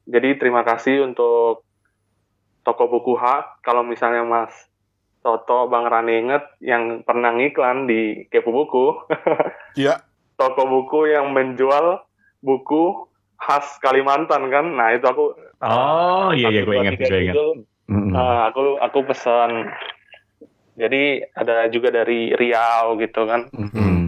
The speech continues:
Speaker 3: Nah, itu sebenarnya gue mau tanya ke Steven tadi. Steven, eh, gue rasa bagus banget tuh ya nyumpulin, eh,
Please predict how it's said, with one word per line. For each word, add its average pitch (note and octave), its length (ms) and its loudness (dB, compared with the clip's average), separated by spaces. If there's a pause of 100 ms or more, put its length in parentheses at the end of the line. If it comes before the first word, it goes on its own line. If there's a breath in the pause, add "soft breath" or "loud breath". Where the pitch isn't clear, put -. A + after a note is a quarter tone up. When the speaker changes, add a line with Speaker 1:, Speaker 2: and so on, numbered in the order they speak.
(880)
Speaker 3:
Nah, - 340 -8
itu D#3 140 2
sebenarnya F3+ 300 0
gue B2+ 120 0
mau D3 140 0
tanya C#3+ 220 0
ke C3+ 80 0
Steven A#2 300 0
tadi. G#2 260 0
Steven, E3 320 0
eh, G#2+ 320 0 (160)
gue G#2 360 0 (140)
rasa G#2+ 380 0
bagus G2 260 0
banget G#2+ 220 0
tuh A#2 100 0
ya F#2+ 120 4
nyumpulin, G2+ 800 0 (380 loud breath)
eh, F#2 640 2